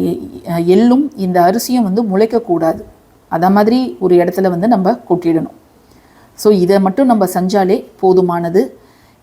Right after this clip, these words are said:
இந்த பதிவு உங்களுக்கு பயனுள்ளதா இருக்கும்னு நான் நினைக்கிறேன். பயனுள்ளதா இருந்துச்சுன்னா, கட்டாயமா லைக் பண்ணுங்க, ஷேர் பண்ணுங்க,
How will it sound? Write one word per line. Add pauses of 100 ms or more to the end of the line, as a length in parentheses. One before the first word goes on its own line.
இந்த (120)
பதிவு (100)
உங்களுக்கு (140)
பயனுள்ளதா (140)
இருக்கும்னு
நான்
நினைக்கிறேன். (180)
பயனுள்ளதா (100)
இருந்துச்சுன்னா, (100)
கட்டாயமா (100)
லைக்
பண்ணுங்க, (640)
ஷேர்
பண்ணுங்க,